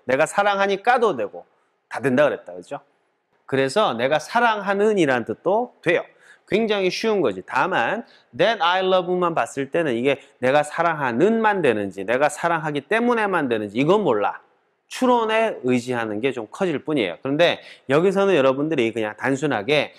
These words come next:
아, I love를 그냥 아주 쉽게 내가 사랑하는으로 바꾸고 싶다. 그러면 that을 붙이면 된다. 이렇게 보시면 돼요. 그 다음에 그래서 내가 사랑하는 사람이라는 말은 당연히 그 사람, 그 다음에 어떤 사람, 내가 사랑하는, 내가 사랑하는 어떻게 한다?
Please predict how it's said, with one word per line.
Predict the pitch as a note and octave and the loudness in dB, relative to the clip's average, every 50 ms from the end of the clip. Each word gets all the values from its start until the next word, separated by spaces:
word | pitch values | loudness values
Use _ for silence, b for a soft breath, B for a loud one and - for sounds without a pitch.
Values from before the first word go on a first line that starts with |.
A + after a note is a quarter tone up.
| B B B B | B B B B
아, | - A3 A#3 F#3+ A#2 - - | 2 2 2 2 0 -2 -2
I | - F3+ G#3+ A3+ | 0 0 0 0
love를 | A3+ A3 G#3 G#3 G3+ F#3 F3+ F#3 F3 F3+ F#3+ F#3+ D#3 | 0 2 2 2 2 2 0 -2 0 0 0 0 0
그냥 | C#3+ C#3+ D#3+ E3 D#3+ C#3+ | 0 0 0 -2 -2 -4
아주 | - C3+ F3 F#3+ G#3 | -4 -4 -2 -2 -2
쉽게 | - - - - - C#3+ A#2 B2+ F3+ A#3 A#3+ b b b b b - | -4 -4 -6 -4 0 2 2 2 2 2 -2 b b b b b -2
내가 | C#3+ E3 G3 G#3 | 2 2 2 2
사랑하는으로 | G#3 - A3 A3+ A3 G#3+ A3 A#3 B3+ C#4 C4+ A#3+ G#3+ F#3+ F#3 E3+ | 2 0 0 0 0 2 2 4 4 4 4 4 2 2 2 2
바꾸고 | - C#3 - - F3 E3 D#3+ | 0 -2 0 0 0 0 0
싶다. | D3+ - _ - C3+ B2 | -2 -4 _ 0 0 2
그러면 | - E3 G#3 A3+ A#3+ G#3 - | 2 0 0 0 0 -2 -4
that을 | - C#3+ C#3+ G3+ F#3+ - | -4 -4 -2 -2 -4 -6
붙이면 | - - - D3+ C#3+ | -8 -8 -8 -8 -6
된다. | A#2+ G#2 G2+ A2 | -4 -2 -2 -2
이렇게 | G2+ G#2 G2+ - | -2 -2 -6 -6
보시면 | - A#2 A2+ - A2+ G2+ F2+ F2 | -6 -8 -6 -6 -8 -12 -8 -6
돼요. | A2+ G#2 - - _ _ _ _ _ _ _ _ _ _ _ _ _ | -6 -6 -6 -8 _ _ _ _ _ _ _ _ _ _ _ _ _
그 | - A#3+ | 2 2
다음에 | A#3+ G3+ D3 D#3+ F3 | 4 4 2 0 2
그래서 | - G#3+ A#3+ G#3+ A3+ G3 B2 G#2 - - - _ _ | 2 2 2 4 2 2 2 0 -2 -8 -20 _ _
내가 | - F#3 A3+ A#3+ B3 | 0 2 4 4 4
사랑하는 | A#3+ A#3 A#3+ A#3+ A#3+ A3+ A3 A3 G#3+ | 4 2 2 2 2 2 2 0 0
사람이라는 | G#3 - G#3+ G3 F#3+ F#3 F3+ E3+ D#3 D3+ C#3+ C#3+ C3+ B2 | 0 0 2 2 2 2 2 2 2 2 0 0 0 0
말은 | G#2 F#2+ G2+ G#2+ G#2 | 0 0 0 0 -2
당연히 | - C3+ D3+ D#3 C#3+ C3 C3 G#2+ - | -2 0 0 2 2 2 0 -2 -4
그 | - - | -6 -6
사람, | C3 B2 D#3 D#3 F3 F#3 F3+ F3 D3+ C3+ A#2+ A2+ G#2+ G#2 | -2 0 0 2 2 2 2 2 0 0 -2 -4 -4 -4
그 | D3 D3 | -2 0
다음에 | D3 C#3 D3+ D#3 | 0 0 2 2
어떤 | B2+ B2+ - F#3 F#3 | 0 2 0 0 2
사람, | G3 G3 G#3 A3 A3 F3+ | 2 4 4 2 4 2
내가 | C3+ C#3 C#3 D#3+ | 2 2 2 2
사랑하는, | D3+ - E3+ E3 E3 D#3+ D#3+ D#3 D3+ F3+ A3+ B3+ A#3 G3 C3 | 0 0 -2 -2 0 0 0 0 0 2 2 2 2 2 0
내가 | B2 C#3 D3+ D#3+ | 0 0 0 0
사랑하는 | - F3+ F3+ F3 E3+ E3+ E3 G#3 B3+ C4 G3 | 0 0 0 0 0 0 0 2 2 2 0
어떻게 | C#3 C3+ - - E3 | 0 -4 -6 -4 -4
한다? | D#3+ E3+ G3+ A3+ A3+ A3+ | 0 2 2 2 0 -2